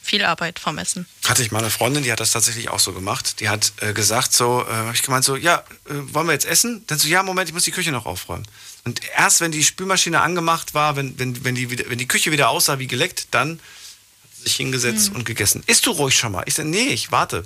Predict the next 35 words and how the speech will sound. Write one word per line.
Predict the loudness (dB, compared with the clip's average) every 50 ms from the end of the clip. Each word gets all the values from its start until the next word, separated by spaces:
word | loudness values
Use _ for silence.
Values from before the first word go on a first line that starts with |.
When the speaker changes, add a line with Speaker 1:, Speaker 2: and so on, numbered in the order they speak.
| -10 -12
Speaker 2:
Ich | -12 -8 -6
möchte | -4 -4 -2
Speaker 1:
Hm. | -2
Speaker 2:
das | 0 0 0 -2
nicht | -2 -4
irgendwie | -6 -6 -6 -6
alleine | -6 -6 -8 -8 -10 -8
machen." | -8 -8 -6 -8 -10 -10 -12 -18 -18 -18 -18 -20 -20 -20 -20 -20 -20 _ -20 -20 -20 -6 -2
Ja. | -2 0 0 -2 -8 -16 -20 -20 -20 -20 -20 -20 _ -20 -20 -16 -6 -2
Speaker 1:
Ja, | 0 2 2 2 0 -2 -4 -4 -2
das | 0 2 2
mit | 4 4
der | 4 2
Küche | 2 0 0 0 0 -2
kann | 0 -2 -2
ich | 0 0
verstehen. | 0 0 2 2 2 2
Ich | 0 0
glaub, | 0 -2 0 0
das | 0 2 2
ist | 2
sogar | 2 2 2 0
schlau. | 2 4 4 4 4
Dann | 2 0 -2
kann | 0 0
man | 2 0 0 0
entspannt | -2 -2 -2 0 2 2 2 2 0 -2
essen | 0 0 2 0 0 0 -2 -2
und | -2 -2 0 0
hat | 0 0 0
nicht | -2 -2 -2
noch | -2 -2
den | -2 -2 0
Stress, | 0 0 0 0 -2 -2 -4
"Oh | -8